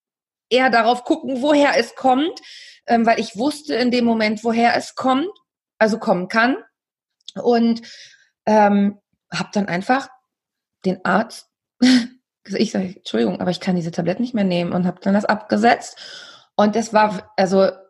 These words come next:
es war jetzt nicht wirklich immer viel besser, aber es war auch nicht mit den Tabletten besser.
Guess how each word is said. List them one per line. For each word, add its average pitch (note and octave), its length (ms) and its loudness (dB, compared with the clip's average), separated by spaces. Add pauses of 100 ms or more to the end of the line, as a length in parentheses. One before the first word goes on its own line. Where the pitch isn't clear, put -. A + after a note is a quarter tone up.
(200)
es - 180 -6
war A3 140 4
jetzt C4+ 180 -6
nicht G#3 180 -8
wirklich G3 340 -8 (380)
immer G#3 420 4
viel E3 280 -2
besser, F#3+ 720 -2 (480)
aber G#3+ 220 0
es G#3 180 -6
war G3+ 260 2
auch F#3+ 200 -4
nicht F#3+ 360 -6 (600)
mit B3 200 -2
den C#4 140 0
Tabletten F3 480 -2
besser. E3 520 -4